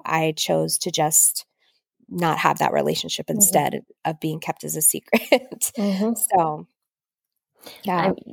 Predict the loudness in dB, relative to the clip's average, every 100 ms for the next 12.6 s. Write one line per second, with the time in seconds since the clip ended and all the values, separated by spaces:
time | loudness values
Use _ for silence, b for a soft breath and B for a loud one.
0 | -20 _ 4 6 6 4 0 0 2 0
1 | 2 2 2 0 0 2 2 2 2 0
2 | 2 0 -2 -6 -6 -4 -2 -2 -2 -2
3 | 4 6 8 8 8 6 6 4 B B
4 | 2 6 8 8 6 4 4 2 4 2
5 | 2 2 4 2 2 2 4 4 4 2
6 | 0 2 2 2 4 4 4 4 4 4
7 | 6 6 6 6 2 2 2 4 4 4
8 | 2 0 2 2 2 2 2 2 2 4
9 | 4 2 0 -2 0 2 2 0 0 2
10 | 4 4 2 0 -2 -2 -4 -4 -2 -4
11 | -10 _ -4 2 4 2 -2 b b b
12 | _ _ _ -4 -4 -6